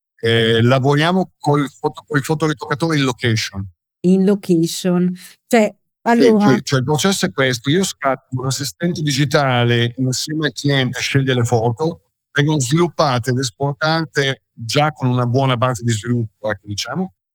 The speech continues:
Speaker 1: Passano su un hard disk, su un S S D o tramite AirDrop, visto che lavoriamo tutti con Mac,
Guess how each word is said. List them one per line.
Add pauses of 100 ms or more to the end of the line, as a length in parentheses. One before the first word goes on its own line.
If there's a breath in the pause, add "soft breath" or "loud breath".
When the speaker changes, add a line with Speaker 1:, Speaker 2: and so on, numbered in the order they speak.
(160)
Speaker 1:
Passano
su
un
hard
disk,
su
un
S
S
D
o
tramite
AirDrop,
visto
che
lavoriamo
tutti
con
Mac,